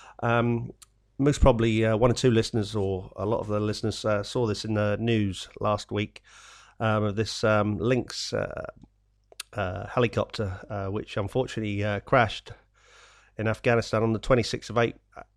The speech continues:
April, uh, killing, uh, five of its personnel. According to the M O D, the crash occurred during a routine flight of Kandahar province, southern Afghanistan. Three Army Air Corps personnel from the Royal Air Force Omdurman Air Base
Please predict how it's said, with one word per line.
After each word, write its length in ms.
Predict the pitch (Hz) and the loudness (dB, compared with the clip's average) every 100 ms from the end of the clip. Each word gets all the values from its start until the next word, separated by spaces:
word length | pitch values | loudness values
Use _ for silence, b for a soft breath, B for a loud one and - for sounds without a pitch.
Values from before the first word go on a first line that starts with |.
| - | -4
April, 480 | 127 123 110 104 104 | -4 -4 -8 -4 -2
uh, 200 | 101 104 | -2 -4
killing, 420 | - 131 113 113 | -2 0 2 2
uh, 120 | 113 | 0
five 360 | 110 131 123 117 | 0 2 2 2
of 80 | 117 | -2
its 140 | - | -6
personnel. 720 | - 120 - 135 131 110 104 | 0 0 0 0 2 2 -2
According 320 | 110 - 143 | -4 0 0
to 100 | - | 0
the 100 | 123 | 2
M 80 | 120 | 4
O 120 | 117 | 4
D, 380 | 104 - 123 95 | 2 2 2 2
the 120 | 104 | -2
crash 340 | 101 - 127 - | -2 2 2 0
occurred 360 | - 123 113 | -2 0 2
during 280 | 107 120 113 | 2 2 4
a 80 | 113 | 2
routine 480 | 113 131 - 127 117 | 4 2 2 2 2
flight 340 | - 113 107 | 0 2 2
of 80 | - - | -2 -4
Kandahar 440 | 120 117 110 113 | -2 0 2 0
province, 440 | - 135 104 95 | 2 2 2 -6
southern 420 | - - 120 113 104 B B B B - | -6 -2 -2 -2 -4 B B B B -4
Afghanistan. 840 | 113 - 135 117 - 98 95 98 - | -4 0 2 2 0 -2 -2 -4 -10
Three 340 | - 143 127 | -2 0 0
Army 360 | 110 117 117 113 | 0 0 2 4
Air 140 | 113 | 2
Corps 220 | 113 113 | 2 -2
personnel 420 | 104 113 101 113 107 | 2 0 0 -2 -2
from 220 | 113 110 | -2 -2
the 100 | 110 | 0
Royal 240 | 120 113 | 2 2
Air 120 | 113 | 0
Force 280 | 110 117 110 - | 0 0 -2 -4
Omdurman 500 | - 120 113 107 107 B B B B B - | -2 -2 -2 -4 -4 B B B B B 0
Air 140 | 123 | 2
Base 360 | 110 113 113 | 4 2 0